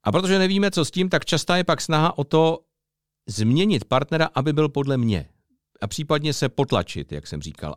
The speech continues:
abych vyšel partnerovi vstříc nebo našemu vztahu vstříc. Obojí ale dlouhodobě nefunguje.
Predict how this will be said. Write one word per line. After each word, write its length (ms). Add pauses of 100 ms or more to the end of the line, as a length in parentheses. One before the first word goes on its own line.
abych 600
vyšel 340
partnerovi 460
vstříc 560
nebo 240
našemu 320
vztahu 420
vstříc. 460 (680)
Obojí 380
ale 200
dlouhodobě 440
nefunguje. 520